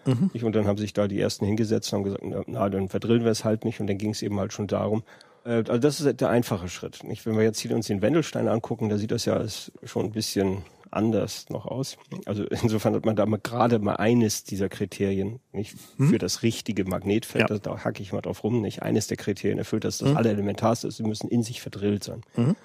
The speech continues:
Speaker 2: Und wenn ihr euch diese Feldlinien anguckt, das ist das Erste, was einem ins Auge sticht, die sind ja so verdreht.
Speaker 1: Mhm.
Speaker 2: So, aber dann, dann ha-, machen sie noch alle möglichen Wellen und Kurven und sind, liegen mal dichter und mal weniger dicht, also verändern ihre Magnetfeldstärke.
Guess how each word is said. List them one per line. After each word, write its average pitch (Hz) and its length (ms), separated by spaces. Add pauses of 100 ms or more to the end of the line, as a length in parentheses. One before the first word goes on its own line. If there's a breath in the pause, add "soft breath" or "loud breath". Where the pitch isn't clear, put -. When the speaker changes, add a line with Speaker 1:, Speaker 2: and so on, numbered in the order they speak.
(280 loud breath)
Speaker 2:
Und 104 180
wenn 104 140
ihr 107 80
euch 95 160
diese 101 240
Feldlinien 113 580
anguckt, 120 380
das 101 80
ist - 100
das 98 80
Erste, 107 300
was 101 160
einem 98 120
ins 92 140
Auge 110 240
sticht, - 260
die 107 60
sind 98 160
ja 101 100
so 98 120
verdreht. 101 520 (280 loud breath)
Speaker 1:
Mhm. 123 180 (380 loud breath)
Speaker 2:
So, 131 200
aber 120 100
dann, 131 220 (360)
dann 123 160
ha-, 123 100
machen 139 200
sie 127 60
noch 127 140
alle 127 140
möglichen 120 600 (160)
Wellen 120 440
und 101 160
Kurven 117 580
und - 260
sind, - 200
liegen 117 180
mal 104 160
dichter 123 440
und 101 100
mal 98 160
weniger 110 340
dicht, 107 360
also 101 180
verändern 101 380
ihre 101 180
Magnetfeldstärke. 107 920